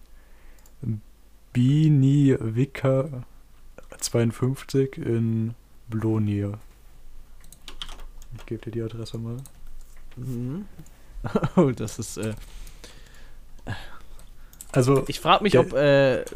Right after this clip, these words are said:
Speaker 2: Leute, äh, sich im Ausland manchmal auch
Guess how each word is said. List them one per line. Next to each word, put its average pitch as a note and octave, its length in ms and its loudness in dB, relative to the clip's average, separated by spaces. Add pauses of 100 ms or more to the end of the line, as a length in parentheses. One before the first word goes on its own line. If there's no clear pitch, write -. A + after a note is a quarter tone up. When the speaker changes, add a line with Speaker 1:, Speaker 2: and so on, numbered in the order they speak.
(140)
Speaker 2:
Leute, F#3+ 600 0 (1800)
äh, A#2+ 280 -4
sich - 380 -10
im B2 160 -6
Ausland D3+ 360 -2
manchmal C3+ 300 -2
auch D3 300 0